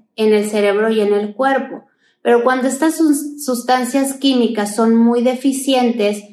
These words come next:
la función tanto de los receptores nerviosos como del sistema nervioso cambia y por lo tanto pueden llegar a tener una depresión.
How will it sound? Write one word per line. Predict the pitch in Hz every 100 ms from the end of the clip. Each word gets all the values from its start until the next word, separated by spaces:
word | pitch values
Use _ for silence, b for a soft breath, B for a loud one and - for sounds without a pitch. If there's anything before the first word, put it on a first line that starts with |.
| b b b _
la | 233 233
función | 233 233 233 - 254 247 262 240
tanto | 254 240 226 220
de | 220 214
los | 214
receptores | 214 214 214 214 - 226 240
nerviosos | 254 247 240 233 226 220 226
como | 220 208 202
del | 202 196
sistema | 196 202 - 226 233
nervioso | 247 247 233 233 233 233
cambia | - 247 240 233 240
y | 240
por | 214
lo | 208 208
tanto | 208 202 202 220 -
pueden | 208 202 196
llegar | 202 185 170
a | 180
tener | 196 180 170
una | 170 175
depresión. | 185 190 208 220 254 254 240 -